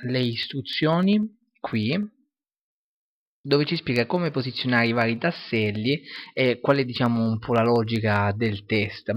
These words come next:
Poi possiamo iniziare il test direttamente da qui, da Start Test, altrimenti ritorniamo all'introduzione. Il risultato del test poi ci viene mostrato attraverso un diagramma, attraverso questo tipo di grafico,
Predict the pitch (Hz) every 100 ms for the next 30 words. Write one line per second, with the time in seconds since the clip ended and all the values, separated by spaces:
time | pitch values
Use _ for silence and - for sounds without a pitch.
0 | 113 - - 110 - 120 127 - 120 131
1 | - 117 - 117 117 123 117 117 113 -
2 | 104 107 110 - 107 107 - 95 76 -
3 | 151 160 - - - - 170 - 151 131
4 | 113 127 120 117 113 _ 151 151 135 135
5 | 123 120 113 113 110 110 113 107 104 -
6 | 107 101 127 190 _ _ - - - 143
7 | 160 175 214 180 175 214 156 160 143 127
8 | 117 120 123 117 120 160 202 - 127 110
9 | 110 123 127 - 143 - 123 120 - -
10 | 113 110 110 110 117 131 120 107 107 117
11 | 127 113 - 110 127 - - 110 113 143
12 | 127 110 110 107 104 123 113 - 131 214
13 | 254